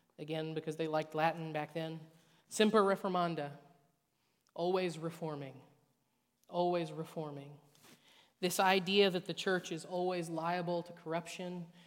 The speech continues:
and so we must always be looking to Scripture, always be willing to change, always be willing to confront ourselves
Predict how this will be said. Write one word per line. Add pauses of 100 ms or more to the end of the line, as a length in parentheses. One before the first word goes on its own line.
(160)
and
so
we
must (120)
always
be
looking
to
Scripture, (100)
always
be
willing
to
change,
always
be
willing
to
confront
ourselves